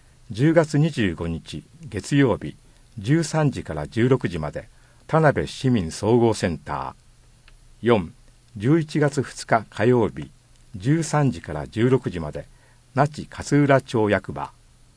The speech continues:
お問い合わせは、総務省行政相談センター、聞く耳和歌山、電話、零七三四三一の八二二一までどうぞ。ウェブサイトは、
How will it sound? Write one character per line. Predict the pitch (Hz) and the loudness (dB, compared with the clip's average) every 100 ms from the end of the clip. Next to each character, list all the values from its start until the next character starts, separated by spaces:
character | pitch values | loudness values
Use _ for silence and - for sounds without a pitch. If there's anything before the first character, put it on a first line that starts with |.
| _ _ _ _ - | _ _ _ _ -8
お | 127 | -2
問 | 175 175 | 4 4
い | 170 | 4
合 | |
わ | 151 | 2
せ | 147 | 2
は、 | 135 123 - - - | 2 2 -6 -20 -20
総 | - - 160 | -2 4 6
務 | 165 | 6
省 | 156 98 80 - _ | 0 -2 -4 -6 _
行 | 101 113 | -2 2
政 | 147 - 143 131 | 2 4 4 4
相 | 127 135 | 2 4
談 | 127 120 | 4 4
セ | - | 0
ン | 101 | -2
タ | 78 - 69 - - _ _ _ - | -4 -8 -8 -10 -18 _ _ _ -16
ー、 | - | -12
聞 | |
く | - 185 | -2 0
耳 | 165 156 151 | 2 4 4
和 | 131 113 | 6 4
歌 | 131 | 4
山、 | 107 73 80 - _ _ _ - | 4 2 -8 -18 _ _ _ -4
電 | 104 107 | 0 2
話、 | 95 80 - _ - _ - | 0 -2 -8 _ -20 _ -6
零 | 98 135 165 | 4 4 4
七 | 160 120 80 | 2 0 -2
三 | - 76 65 - _ _ | -6 -8 -10 -18 _ _
四 | - 120 170 | 0 2 2
三 | 156 151 135 98 | 0 0 0 0
一 | - - 82 | -8 -12 -8
の | 69 - _ | -8 -10 _
八 | 95 101 156 | -4 -4 -2
二 | 156 156 117 76 | 0 2 2 0
二 | 87 135 143 | 0 2 0
一 | - 135 - - | -2 -6 -8 -6
ま | 101 | -6
で | - | -4
ど | 76 78 | -6 -8
う | |
ぞ。 | 73 65 - - - _ _ - _ _ _ 131 | -8 -12 -14 -20 -20 _ _ -20 _ _ _ 2
ウ | |
ェ | 165 | 2
ブ | 180 | 4
サ | 170 170 | 2 0
イ | - | 0
ト | 80 | -4
は、 | 69 | -6